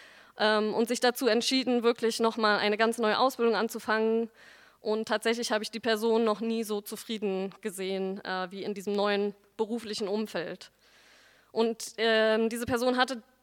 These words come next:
glaub ich, diese Idee überhaupt nicht von sich selbst. Also sie hatte gar nicht auf dem Schirm, dass das was für sie sein könnte, versteht ihr? Weil sie aus einem ganz anderen Bereich kam. Ähm, niemand hat das gemacht bei der,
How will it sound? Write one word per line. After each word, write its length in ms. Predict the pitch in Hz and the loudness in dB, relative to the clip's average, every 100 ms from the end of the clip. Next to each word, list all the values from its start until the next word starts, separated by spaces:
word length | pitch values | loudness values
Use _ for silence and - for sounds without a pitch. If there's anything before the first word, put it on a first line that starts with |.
| _ | _
glaub 220 | 226 240 | -4 -4
ich, 120 | 233 | -6
diese 460 | 240 247 226 233 226 | -10 -8 -2 -2 -2
Idee 360 | 233 220 240 | -4 -6 -6
überhaupt 340 | 220 214 220 - | -6 -6 -6 -4
nicht 400 | 214 208 - - | -6 -4 -8 -8
von 280 | - 202 208 | -6 -4 -4
sich 120 | 208 | -2
selbst. 280 | 214 208 - | -2 -2 -4
Also 120 | 208 | -2
sie 120 | 233 | 2
hatte 180 | 240 247 | 2 2
gar 220 | - 220 | 2 4
nicht 120 | 226 | 4
auf 100 | 240 | 0
dem 100 | 233 | 0
Schirm, 280 | 226 254 254 | 2 4 4
dass 140 | 220 214 | 4 0
das 160 | 208 | -4
was 160 | 208 - | -4 -8
für 120 | 214 | -8
sie 120 | 190 | -4
sein 240 | 190 202 208 | 0 0 0
könnte, 220 | 202 185 | -4 -6
versteht 320 | 208 226 214 | -6 -6 -4
ihr? 140 | 247 | -2
Weil 120 | 208 190 | -2 -2
sie 160 | 190 | -4
aus 120 | 196 | -6
einem 100 | 208 | -2
ganz 200 | 208 240 | 0 0
anderen 280 | - 214 202 | 0 0 0
Bereich 340 | 196 208 247 - | -2 -2 -2 -2
kam. 420 | 220 214 220 208 | 0 0 -2 -4
Ähm, 240 | 196 202 208 | -6 -6 -4
niemand 260 | 226 208 | -2 -2
hat 320 | 202 - 208 | -4 -8 -10
das 140 | 208 - | -10 -6
gemacht 420 | 208 202 - - | -4 -6 -6 -8
bei 140 | 202 | -6
der, 360 | 196 190 190 190 | -2 -2 -2 -4